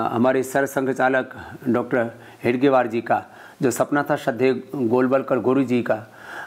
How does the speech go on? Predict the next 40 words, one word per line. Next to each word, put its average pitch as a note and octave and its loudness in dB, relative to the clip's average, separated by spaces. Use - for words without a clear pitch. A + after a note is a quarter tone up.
और, C#3+ 4
अ, C#3+ 2
जो C#3+ 2
सपना D#3 0
था E3 -4
स्वामी D#3 0
विवेकानंद D3+ 2
महर्षि C3 0
दयानंद C3+ 0
का, D#3 0
और D#3 0
सभी F3+ 0
महापुरुषों E3+ 2
का, D#3 2
एक, C3+ -2
एक, C#3 -2
क्या C#3 4
मैं C3+ -2
एक C#3+ 0
शब्द C3 -2
में C3 0
क्या B2 2
बोलूँ, A#2+ -2
हमारे B2 2
सारे C3 0
ऋषि C3 -2
ऋषिकाओं, C#3 0
वीर C#3 4
वीरांगनाओं C3+ 2
का, C#3+ 0
सब D#3 2
हमारे D3 2
महापुरुषों C3+ 0
के C#3 0
सपनों E3 2
का F3 2
भारत B2+ 0
बनाने C3 2
के C#3+ 0
लिए C#3+ 2